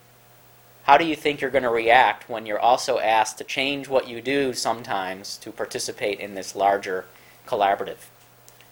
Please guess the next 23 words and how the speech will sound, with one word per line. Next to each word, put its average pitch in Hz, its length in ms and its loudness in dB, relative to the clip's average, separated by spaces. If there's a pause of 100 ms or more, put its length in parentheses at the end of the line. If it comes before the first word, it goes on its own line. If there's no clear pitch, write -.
You 107 80 -14
might 113 200 2
be 117 100 0
a 123 60 4
little 131 240 2
leery, 131 440 2 (440)
right? 104 300 4
And 113 140 -4
if 107 160 -4
no 127 160 4
one 127 160 2
forces 127 480 0
you 120 80 -6
to 117 80 -4
be 110 140 -10
part 117 240 4
of 107 80 0
a 104 80 0
directed, 113 640 2 (400)
then 117 220 0
there's 113 180 -2
issues, 143 640 -4 (160)
um, 101 460 4